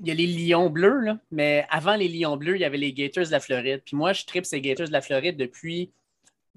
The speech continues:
quatre-vingt-treize, quatre-vingt-quatorze. Euh, puis à ce moment-là, il y avait un coach qui s'appelait Steve Spurrier, qui est allé dans la N F L ensuite. Mais dans la N C A A, il a amené un nouveau style offensif qui était le fun and gun offense.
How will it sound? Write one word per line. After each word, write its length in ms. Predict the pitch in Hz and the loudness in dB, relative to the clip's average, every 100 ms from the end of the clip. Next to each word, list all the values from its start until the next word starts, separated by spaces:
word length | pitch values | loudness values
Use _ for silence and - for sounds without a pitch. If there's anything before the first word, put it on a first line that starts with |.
| - - | -12 -6
quatre-vingt-treize, 1200 | 156 - 165 143 151 151 147 - - 170 175 - | -6 -2 0 0 0 -4 -4 -10 -6 -4 -4 -2
quatre-vingt-quatorze. 1400 | 156 - 151 139 147 139 143 - 160 208 208 151 120 117 _ _ _ - | -2 0 -2 0 -4 -4 -6 -4 -2 -2 -4 -10 -12 -14 _ _ _ -8
Euh, 240 | 123 123 123 | -6 -4 -6
puis 80 | - | -4
à 60 | 139 | -4
ce 80 | 156 | -2
moment-là, 240 | 151 160 | -2 0
il 40 | |
y 40 | 175 | 0
avait 160 | 147 | 0
un 40 | 135 | -2
coach 220 | 175 - | -4 -4
qui 80 | 143 | -6
s'appelait 200 | - 139 | -6 -10
Steve 280 | - 170 151 | -12 -14 -16
Spurrier, 640 | - 151 131 123 135 160 _ | -14 -10 -8 -8 -12 -16 _
qui 60 | 127 | -12
est 100 | 127 | -8
allé 120 | 135 | -6
dans 100 | 143 | -4
la 120 | 135 | -4
N 140 | 135 | -4
F 80 | 131 | -4
L 80 | 151 | -6
ensuite. 440 | 131 - 147 175 - _ _ _ 139 | -4 -6 -6 -8 -10 _ _ _ -4
Mais 100 | 135 | 0
dans 100 | 143 | 4
la 80 | |
N 160 | 160 165 | 4 2
C 220 | - 175 | 2 4
A 40 | 165 | 6
A, 60 | |
il 160 | 196 196 | 6 4
a 60 | 156 | 4
amené 200 | 156 185 | 2 0
un 80 | |
nouveau 240 | 156 147 165 | 0 -2 -4
style 220 | - 196 | 0 0
offensif 440 | 160 143 135 196 | 0 -2 -2 -4
qui 80 | - | -4
était 140 | 139 160 | 0 0
le 100 | 135 | 2
fun 240 | - 165 | 0 0
and 160 | 160 139 | 2 2
gun 240 | 160 175 | 4 4
offense. 640 | 147 131 - 143 151 - | 4 2 -2 -6 -6 -8